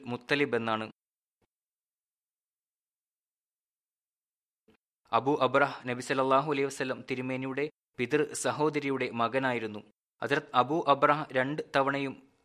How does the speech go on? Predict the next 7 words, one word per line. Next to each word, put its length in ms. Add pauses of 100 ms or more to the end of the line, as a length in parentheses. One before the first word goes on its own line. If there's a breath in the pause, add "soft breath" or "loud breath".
ഹബ്ഷയിലേക്ക് 600
ഹിജ്റത്ത് 540
ചെയ്തു. 320 (420)
രണ്ടാമത്തെ 600 (480)
ഹിജ്റത്തിൽ 560 (760)
ഇദ്ദേഹത്തിൻ്റെ 520
ഭാര്യ 360